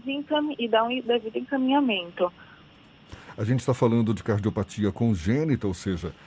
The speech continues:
Speaker 2: eh, que pode se desenvolver ao longo da própria gestação. Agora, há casos de problemas na estrutura do coração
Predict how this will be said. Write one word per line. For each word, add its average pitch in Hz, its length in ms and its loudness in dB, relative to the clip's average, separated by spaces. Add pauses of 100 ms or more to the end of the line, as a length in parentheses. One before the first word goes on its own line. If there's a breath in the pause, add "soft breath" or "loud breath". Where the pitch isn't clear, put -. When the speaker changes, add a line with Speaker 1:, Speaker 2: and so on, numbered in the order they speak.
(320 loud breath)
Speaker 2:
eh, 95 300 -2
que - 80 -14
pode 90 720 -2
se - 240 -8
desenvolver 90 600 0
ao 101 120 2
longo 98 380 2
da 90 80 0
própria 95 500 -2
gestação. 98 720 -2 (300 loud breath)
Agora, 160 280 6 (120)
há 226 120 2
casos 117 720 2
de 110 400 2
problemas 113 560 0
na 113 280 -2
estrutura 143 800 0
do 107 80 0
coração 131 600 0